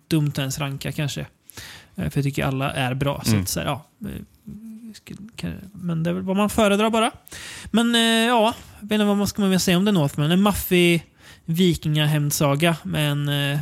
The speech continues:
Speaker 1: rårippad Alexander Skarsgård som springer runt med en, eh, är det ett,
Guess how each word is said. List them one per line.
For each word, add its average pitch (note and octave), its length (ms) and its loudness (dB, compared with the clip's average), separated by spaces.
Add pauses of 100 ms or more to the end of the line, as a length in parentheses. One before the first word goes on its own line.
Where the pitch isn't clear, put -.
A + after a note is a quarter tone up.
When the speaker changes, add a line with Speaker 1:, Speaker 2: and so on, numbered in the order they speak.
(120)
Speaker 1:
rårippad D#3 760 2
Alexander D3+ 400 -2
Skarsgård C#3+ 440 -2
som E3 100 -2
springer E3 180 2
runt C#3 180 -2
med C#3+ 260 0
en, C#3+ 140 -4 (480)
eh, - 1000 -10
är D3+ 60 2
det E3 60 2
ett, - 160 -4